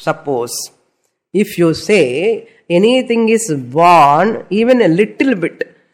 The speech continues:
லிட்டில் பிட், கொஞ்சம் கூட ப-, படத்தே இல்லைன்னா சுவாமி, கொஞ்சம் இருக்கட்டுமே என்ன. கிரியேஷனும்,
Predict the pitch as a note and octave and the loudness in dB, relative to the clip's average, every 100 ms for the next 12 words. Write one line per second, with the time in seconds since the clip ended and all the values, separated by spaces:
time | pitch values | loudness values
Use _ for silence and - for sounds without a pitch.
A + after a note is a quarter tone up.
0 | _ _ _ _ _ _ A#3+ C#4 _ D#4 | _ _ _ _ _ _ -20 -20 _ -4
1 | C4+ A3 A3 G#3+ B3 C#4 - - F4 D#4 | -2 -2 -2 -4 -2 -4 -6 -4 -2 0
2 | E4+ D4+ F#3 E3+ F3+ F3+ - B3+ F#3+ F#3 | 0 0 0 0 0 -6 -4 -2 0 0
3 | F#3 F3+ D3+ C#3 C3+ C3+ F3 A3+ B3+ F#3+ | -2 -4 -4 -4 -6 -6 -8 -6 -4 -4
4 | G3 C4+ F#3 D#3+ C3+ B2+ - _ _ _ | -4 -2 0 0 0 -4 -8 _ _ _
5 | _ _ _ _ _ _ _ _ _ _ | _ _ _ _ _ _ _ _ _ _
6 | E3+ F3 F#3+ F#3 C#3 C3 | -2 2 2 0 -6 -10